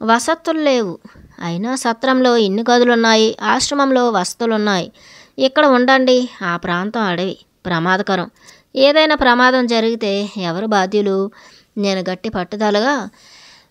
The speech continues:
ఉన్నాను. "ఎంతకాలం ఉంటారు?" ఆయన ప్రశ్న. ఎంతకాలమో నాకు మాత్రం ఏం తెలుసు. ఇంతకాలమని చెప్పలేను. వరాలు కావచ్చు, వారాలు కావచ్చు, నెలలు కావచ్చు.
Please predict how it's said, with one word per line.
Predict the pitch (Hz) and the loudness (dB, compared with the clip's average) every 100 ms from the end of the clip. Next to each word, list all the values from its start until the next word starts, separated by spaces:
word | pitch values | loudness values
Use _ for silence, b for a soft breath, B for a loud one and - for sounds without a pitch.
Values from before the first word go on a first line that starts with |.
| _ | _
ఉన్నాను. | 262 254 233 180 196 - _ - | 0 0 0 -2 -8 -20 _ 0
"ఎంతకాలం | 254 269 330 320 311 302 | 0 0 2 4 4 2
ఉంటారు?" | 285 285 285 269 269 262 - | 0 4 4 6 2 -2 -6
ఆయన | 165 175 175 | -4 -4 -4
ప్రశ్న. | - 156 - 202 175 - B 180 | -4 -6 -4 -4 -4 -8 B -8
ఎంతకాలమో | 165 143 185 202 202 220 220 - - | -6 -6 -2 0 2 2 0 -4 -6
నాకు | 254 240 285 | -2 0 0
మాత్రం | 320 294 277 254 254 | 0 0 0 -2 -2
ఏం | 208 190 233 | -2 -4 -4
తెలుసు. | 240 185 - 175 - B B B B B B - | -6 -8 -8 -10 -14 B B B B B B -6
ఇంతకాలమని | 196 226 240 233 233 226 208 190 208 - B - | -4 -2 2 4 4 2 2 0 -2 -8 B -4
చెప్పలేను. | 170 - 196 190 185 - 208 | -4 -2 0 0 -2 -8 -4
వరాలు | 196 190 208 220 | 0 2 2 0
కావచ్చు, | 220 196 208 208 - - _ b b b - 214 | 2 2 2 -2 -10 -12 _ b b b -14 -2
వారాలు | 202 202 220 226 262 | 2 4 4 4 2
కావచ్చు, | 262 262 262 262 330 311 | 2 4 4 0 -2 -2
నెలలు | 226 202 233 | 0 0 -2
కావచ్చు. | 233 196 180 170 - | 0 -2 -2 -8 -12